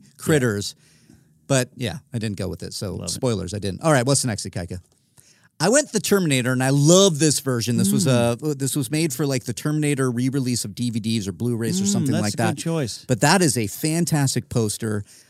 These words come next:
Speaker 2: Um, and I'm putting the Terminator as kind of a bounty hunter.
Speaker 1: I think that's right.
Speaker 2: You
Speaker 1: I
Speaker 2: know?
Speaker 1: think that's right.
Speaker 2: He's coming through time
Speaker 1: Mm-hmm.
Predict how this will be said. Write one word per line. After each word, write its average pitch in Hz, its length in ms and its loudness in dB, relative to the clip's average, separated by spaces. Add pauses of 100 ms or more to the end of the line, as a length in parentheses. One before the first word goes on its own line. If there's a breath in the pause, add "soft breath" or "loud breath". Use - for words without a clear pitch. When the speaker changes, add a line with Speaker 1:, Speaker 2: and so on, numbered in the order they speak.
(200 soft breath)
Speaker 2:
Um, 131 340 2 (160)
and 156 160 4
I'm 226 200 4
putting 214 280 0
the 180 80 0
Terminator 156 560 0
as 143 160 0
kind 160 260 -2
of 151 100 -2
a 165 40 -2
bounty 160 320 -4
hunter. - 260 -8 (680)
Speaker 1:
I 311 160 -8
think 381 180 -8
that's 170 220 -2
right. 143 260 0 (260)
Speaker 2:
You 165 120 -2
Speaker 1:
I - 20 4
Speaker 2:
know? 160 80 2
Speaker 1:
think 160 140 -2
that's 131 180 -6
right. 123 180 -2 (200)
Speaker 2:
He's 123 160 -4
coming 175 320 0
through 214 300 -2
time 170 460 2
Speaker 1:
Mm-hmm. 127 280 -4